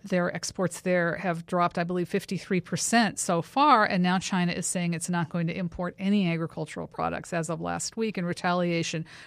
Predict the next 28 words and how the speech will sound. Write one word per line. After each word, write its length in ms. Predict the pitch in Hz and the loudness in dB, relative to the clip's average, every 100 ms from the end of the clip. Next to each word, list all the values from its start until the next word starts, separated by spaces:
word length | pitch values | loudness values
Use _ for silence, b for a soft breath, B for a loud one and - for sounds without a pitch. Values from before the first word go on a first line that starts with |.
| - | -6
for 100 | 185 | -2
the 140 | 170 | 2
newly 340 | 175 175 175 175 | 4 4 4 2
announced 400 | 165 151 170 - | 2 0 -2 -4
set 220 | 185 160 | -2 -2
of 100 | 156 | -4
tariffs, 640 | - 180 156 160 - - - 202 | -6 -2 -2 -2 -6 -10 -12 -6
um, 200 | 170 156 | -4 -4
that 120 | 156 | -6
the 80 | 175 | -6
president 480 | - 170 165 160 160 | -2 0 2 0 0
announced 340 | 170 180 - | 0 0 -2
last 300 | 151 175 - | -6 -6 -6
week. 220 | 190 - - B B B B B B B B - | -8 -8 -12 B B B B B B B B 0
And 360 | 247 220 214 220 _ _ _ _ _ _ - _ - | 2 4 0 -6 _ _ _ _ _ _ -20 _ -20
what 420 | - 262 226 - | -6 2 2 2
farmers 400 | - 254 269 247 | 4 6 8 6
are 80 | 214 | 2
starting 400 | - 233 208 196 | 2 2 2 0
to 80 | 180 | 0
realize 500 | 233 302 220 175 175 | 2 4 4 2 0
is 140 | 180 | -2
that 140 | 185 | -4
because 420 | 196 - 240 240 220 | -4 -2 4 4 2
this 160 | 202 | -4
is 100 | 190 | -4
dragging 440 | 170 170 175 165 180 | 0 0 0 0 2
on, 560 | 202 196 170 165 165 | 2 4 2 0 -4